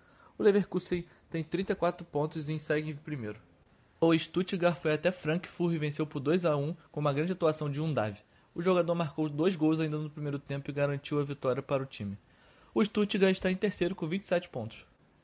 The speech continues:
O Borussia Dortmund venceu de virada o Borussia Mönchengladbach por quatro a dois. O Dortmund virou ainda no primeiro tempo sobre o Borussia, que saiu vencendo por dois a zero. O quarto gol saiu dos pés de Malen no final do segundo tempo, após o goleiro do Mönchengladbach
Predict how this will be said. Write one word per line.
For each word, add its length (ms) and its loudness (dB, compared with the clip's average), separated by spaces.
O 80 0
Borussia 480 4
Dortmund 480 -2
venceu 380 -4
de 140 -4
virada 420 2
o 40 -2
Borussia 360 -2
Mönchengladbach 960 -2
por 160 -20
quatro 320 0
a 20 -4
dois. 320 -6
O 120 -2
Dortmund 520 4
virou 300 0
ainda 240 0
no 100 -2
primeiro 320 -4
tempo 300 -6
sobre 220 -4
o 40 0
Borussia, 520 0
que 80 -16
saiu 260 0
vencendo 380 -4
por 160 -6
dois 180 0
a 40 0
zero. 280 -2
O 80 -4
quarto 340 2
gol 160 4
saiu 200 4
dos 140 -4
pés 220 4
de 80 -2
Malen 360 2
no 60 -6
final 280 -2
do 60 -12
segundo 280 -2
tempo, 300 -4
após 340 0
o 60 -4
goleiro 280 0
do 320 -6
Mönchengladbach 840 0